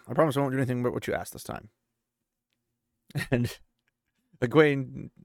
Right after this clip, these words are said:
almost thought of telling him that, you know, that promise is a little bit late. <laughs> But maybe, you know, she'd been a little vague in what she asked for, but that was not ex-, no excuse. I don't know if the excuse is for her or for him, but,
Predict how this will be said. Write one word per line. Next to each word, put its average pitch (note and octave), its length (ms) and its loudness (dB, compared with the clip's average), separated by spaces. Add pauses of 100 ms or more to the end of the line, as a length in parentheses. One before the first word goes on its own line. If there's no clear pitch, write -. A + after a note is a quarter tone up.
(220)
almost F3 420 2
thought B2+ 280 4
of A2+ 220 -6 (400)
telling C3 280 6
him A#2+ 220 0
that, A2 240 0
you B2 60 -8
know, G#2+ 260 -6 (1400)
that C#3+ 140 0
promise C3+ 300 4
is A#2 100 -6
a A#2+ 40 -2
little B2+ 240 0
bit - 160 0
late. - 260 -6 (640)
<laughs> A#3+ 360 6 (1200)
But C3+ 80 -2
maybe, D#3 360 2 (380)
you A#2+ 120 -2
know, A#2 240 -2 (440)
she'd D4 160 -4
been A#3+ 120 6
a - 20 6
little E3 240 8
vague B2 300 8
in A#2+ 80 4
what B2 80 2
she A#2+ 120 0
asked - 240 -6
for, D3+ 240 2
but E3+ 100 -4
that - 100 4
was A2+ 100 -4
not A2+ 140 2
ex-, - 180 -12
no B2+ 140 -4
excuse. - 640 -8 (180)
I - 60 -8
don't G2+ 140 -2
know G#2 60 -2
if - 40 -6
the F2+ 80 -10
excuse - 400 -10
is - 80 -16
for - 160 -20
her F3+ 320 4
or B2 60 -2
for A#2 140 -6
him, G2 320 -2
but, - 180 -2